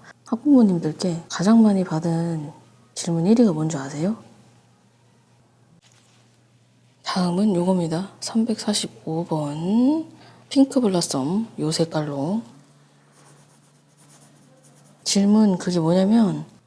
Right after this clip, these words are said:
"우리 아이가 재능이 있나요?" 요거예요. 음. 여러분들도 이제 아시겠지만 예체능에서의, 어, 이렇게 목소리가 안 나와. 음. 예체능에서의 재능은 그 시작을 하는 데 있어서 좀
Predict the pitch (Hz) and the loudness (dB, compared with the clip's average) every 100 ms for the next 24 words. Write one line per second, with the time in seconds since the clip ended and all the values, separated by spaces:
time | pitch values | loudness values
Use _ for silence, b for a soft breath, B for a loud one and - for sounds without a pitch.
0 | - 185 185 143 151 160 151 147 139 - | -2 2 2 0 -2 -2 -2 -4 -8 -6
1 | - 170 202 190 139 156 156 143 196 247 | -2 2 2 0 -2 -2 -2 0 -2 -2
2 | - - _ _ _ 175 185 196 147 - | -8 -20 _ _ _ 6 6 6 2 -2
3 | - - - 185 196 175 143 139 B B | -14 -18 -10 0 2 2 -2 -8 B B
4 | - 170 196 208 185 165 151 147 - 135 | -4 0 2 2 0 -2 -4 -6 -6 -4
5 | 160 190 170 170 196 185 156 - B B | -2 -2 -4 -4 -2 -2 -6 -12 B B
6 | B B B - 185 - 269 262 233 202 | B B B 0 0 4 6 8 6 4
7 | 185 160 147 147 151 151 147 - _ - | 2 0 -2 -6 -6 -8 -12 -20 _ -4
8 | 175 160 156 147 147 196 165 135 135 135 | 2 2 0 -6 0 0 0 -2 -8 -8
9 | - - _ 175 156 147 - B B B | -10 -16 _ 0 0 -4 -12 B B B
10 | B B - - 262 269 277 254 233 220 | B B -2 0 4 6 8 8 6 6
11 | 202 202 247 254 - 175 202 202 220 202 | 6 6 6 4 4 6 6 8 8 6
12 | 143 156 - 190 180 175 - 359 359 320 | 4 -4 2 4 4 2 6 8 8 8
13 | 285 233 190 185 180 - 185 156 | 8 6 4 2 -2 -2 -4 -4